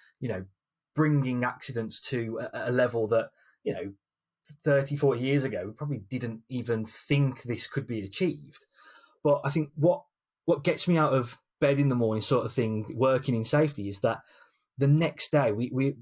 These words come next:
it just feels we're so close to achieving something that has never been done before.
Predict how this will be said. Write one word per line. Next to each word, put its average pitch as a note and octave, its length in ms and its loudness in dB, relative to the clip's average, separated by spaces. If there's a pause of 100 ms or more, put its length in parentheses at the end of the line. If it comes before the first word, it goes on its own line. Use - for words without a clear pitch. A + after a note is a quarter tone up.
(100)
it C3 140 -8
just D3+ 140 0
feels D#3 140 2
we're D#3+ 60 2
so D3+ 460 2
close C#3 400 0
to G#2+ 120 -10
achieving A2 440 -6
something G#2 500 -6
that G#2 140 0
has A2 100 -8
never A2 240 0
been G#2 220 -8
done G2+ 180 -6
before. G2+ 460 -8